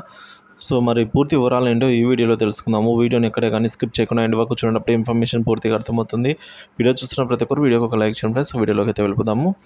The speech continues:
ఇక విషయానికి వచ్చినట్లయితే, విజయనగరం జిల్లాలో భారీ వర్షాల నేపథ్యంలో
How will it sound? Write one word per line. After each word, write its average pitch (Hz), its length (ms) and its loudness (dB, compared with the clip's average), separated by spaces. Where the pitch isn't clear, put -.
ఇక 131 100 0
విషయానికి 147 400 2
వచ్చినట్లయితే, 139 520 0
విజయనగరం 151 640 2
జిల్లాలో 127 340 2
భారీ 117 360 2
వర్షాల 123 360 2
నేపథ్యంలో 117 720 0